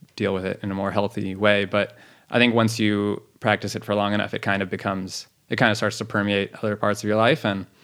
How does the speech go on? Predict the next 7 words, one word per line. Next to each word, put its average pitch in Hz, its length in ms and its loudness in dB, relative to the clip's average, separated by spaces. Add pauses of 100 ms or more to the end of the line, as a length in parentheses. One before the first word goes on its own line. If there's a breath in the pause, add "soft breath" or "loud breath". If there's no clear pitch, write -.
(560 loud breath)
um, 95 500 2
so - 140 -2
being 113 240 6
present, 107 440 2 (160)
and 104 320 0
in 113 120 0
particular, 104 600 2